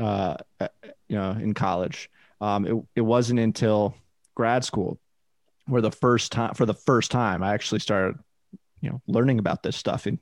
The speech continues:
in school of any, <laughs> to, you know, p-, people to actually talking about climate change in the classroom, um, which was,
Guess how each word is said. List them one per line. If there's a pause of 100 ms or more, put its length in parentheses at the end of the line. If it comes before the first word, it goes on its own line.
(100)
in
school
of
any, (380)
<laughs>
to,
you
know,
p-,
people
to
actually
talking
about
climate
change
in
the
classroom, (560)
um, (600)
which
was,